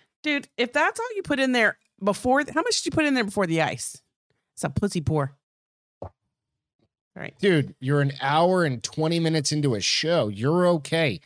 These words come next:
Speaker 2: You still gotta drink that little White Claw over
Speaker 1: I
Speaker 2: there.
Speaker 1: don't think there's much in there.
Speaker 2: Settle
Speaker 1: I told
Speaker 2: down.
Speaker 1: you, I'm only having, like,
Speaker 2: So
Speaker 1: three
Speaker 2: anyway,
Speaker 1: glasses of whiskey,
Speaker 2: I
Speaker 1: and
Speaker 2: just
Speaker 1: then
Speaker 2: think
Speaker 1: I'm
Speaker 2: it's
Speaker 1: done
Speaker 2: great.
Speaker 1: drinking.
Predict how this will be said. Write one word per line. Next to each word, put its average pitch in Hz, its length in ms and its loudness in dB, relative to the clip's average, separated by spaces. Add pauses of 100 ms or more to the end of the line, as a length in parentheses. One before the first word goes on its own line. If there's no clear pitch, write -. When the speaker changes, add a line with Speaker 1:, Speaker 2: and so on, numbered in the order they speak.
(200)
Speaker 2:
You 113 100 -6
still 151 140 0
gotta 165 160 4
drink 147 280 0
that 160 180 2
little 160 180 2
White 151 280 2
Claw 107 300 -2
over 92 100 -6
Speaker 1:
I - 20 -10
Speaker 2:
there. 185 100 -4
Speaker 1:
don't 440 140 -2
think 453 140 -6
there's 165 160 -4
much 160 180 -4
in 175 80 -2
there. 131 220 -2 (1900)
Speaker 2:
Settle 233 380 4
Speaker 1:
I - 20 6
told 370 120 6
Speaker 2:
down. 160 120 4
Speaker 1:
you, 160 360 4
I'm 233 120 4
only 294 180 4
having, 311 240 2
like, 262 260 -2
Speaker 2:
So 269 100 4
Speaker 1:
three 285 100 4
Speaker 2:
anyway, 165 440 2
Speaker 1:
glasses 208 320 0
of 226 80 2
whiskey, 196 380 0
Speaker 2:
I - 60 4
Speaker 1:
and - 80 6
Speaker 2:
just 214 80 4
Speaker 1:
then 226 80 4
Speaker 2:
think 226 80 4
Speaker 1:
I'm 233 40 4
Speaker 2:
it's 247 80 2
Speaker 1:
done 262 100 2
Speaker 2:
great. 165 300 2
Speaker 1:
drinking. 196 200 2